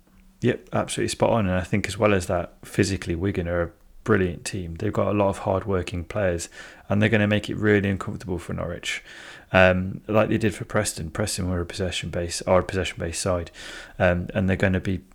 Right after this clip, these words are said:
they're gonna be compact. They're gonna be in their shape, and they're gonna get in your face as soon as you get into their half. So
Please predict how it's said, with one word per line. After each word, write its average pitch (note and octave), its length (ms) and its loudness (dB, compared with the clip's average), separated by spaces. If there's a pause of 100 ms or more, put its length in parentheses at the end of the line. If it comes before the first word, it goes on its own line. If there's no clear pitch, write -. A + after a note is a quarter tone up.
(160)
they're A2 160 -4
gonna G#2+ 200 2
be F2 160 -2
compact. F#2 440 -4
They're F#2 100 -6
gonna G#2 220 0
be E2+ 340 -6
in F2 120 -4
their F2 100 -4
shape, F2 240 -4
and F2+ 100 -6
they're F2+ 80 -2
gonna F#2+ 160 0
get F2 160 -2
in F2+ 80 -4
your F2 80 -6
face F#2+ 280 -2
as E2+ 120 -8
soon F2+ 180 -4
as E2+ 60 -6
you E2+ 80 -8
get F2 120 -6
into E2+ 140 -10
their F2 140 -2
half. F#2 360 0
So E2+ 280 0